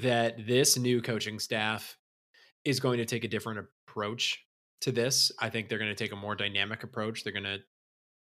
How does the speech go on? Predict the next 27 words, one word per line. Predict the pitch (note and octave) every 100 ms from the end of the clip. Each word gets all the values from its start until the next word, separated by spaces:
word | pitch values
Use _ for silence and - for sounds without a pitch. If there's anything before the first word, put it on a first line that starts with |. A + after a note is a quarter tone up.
| _ _ _ -
I |
mean, | B2 A#2 A2+
I, | C3 C3+
I | B2+
think | D3+ C#3
Mark | B2+ B2+
Dantonio | B2+ A#2 B2 A#2 A#2+ A#2 A2+ A2+ -
was | B2 A2
like, | A2+ G#2+ - -
"Just | D3+ -
catch | - D#3+ -
the | C#3+
ball | B2+ B2 A#2+
one | A2+
hundred | G#2+ B2 A2+
percent | A#2 A#2 A2
of |
the | G#2
time. | - G2+ G2+ G2
I | G2+ G#2+
don't | G#2+
care | - G#2
what | G2+
happens | G2+ G2 G2 F#2+
other | G2+ G#2+ A2
than | A#2+
that." | B2+ C3+